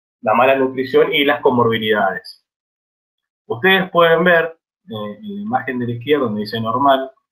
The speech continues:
la estructura de un alveolo, de, del tejido pulmonar, donde ven estos tabiques, que son los tabiques que le dan el sostén a la vía respiratoria para que la vía respiratoria pueda mantener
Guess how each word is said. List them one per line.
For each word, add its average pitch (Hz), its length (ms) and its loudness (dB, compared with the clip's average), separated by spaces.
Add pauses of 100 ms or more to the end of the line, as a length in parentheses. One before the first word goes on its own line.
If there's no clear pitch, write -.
(140)
la 123 120 0
estructura 151 600 0
de 147 80 6
un 143 100 0
alveolo, 160 600 2
de, 123 220 2
del 113 200 -2
tejido 135 280 -2
pulmonar, 151 480 0
donde 117 260 -6
ven 151 300 -2 (320)
estos - 320 -6
tabiques, 135 720 -2 (280)
que - 100 -10
son 156 160 -4
los - 160 -4
tabiques 143 320 -2
que 117 100 0
le 117 80 4
dan 127 160 2
el 139 120 0
sostén 147 540 -2 (760)
a 120 140 2
la 110 120 2
vía 123 220 2
respiratoria 143 840 0
para 135 240 0
que 117 120 0
la 135 100 2
vía 143 140 4
respiratoria 139 800 -4
pueda 147 220 -2
mantener 123 580 -2